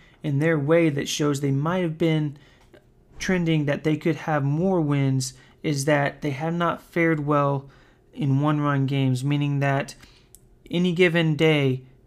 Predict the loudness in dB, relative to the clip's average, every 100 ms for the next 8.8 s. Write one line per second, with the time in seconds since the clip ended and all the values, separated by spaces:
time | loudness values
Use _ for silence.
0 | _ -2 -2 0 -2 -2 -2 0 0 -2
1 | -2 0 0 -2 -4 -4 -2 -2 -4 -6
2 | -4 -4 -4 -4 -4 -4 -2 -2 0 -4
3 | -8 -20 _ _ _ _ _ _ _ -20
4 | _ _ _ _ -20 -20 -20 -20 _ _
5 | -14 0 2 2 0 0 0 0 0 0
6 | 0 0 0 -2 -8 -12 -20 -20 -20 _
7 | _ _ _ -2 0 2 2 0 -2 -2
8 | 0 -2 -4 -4 -2 -2 -4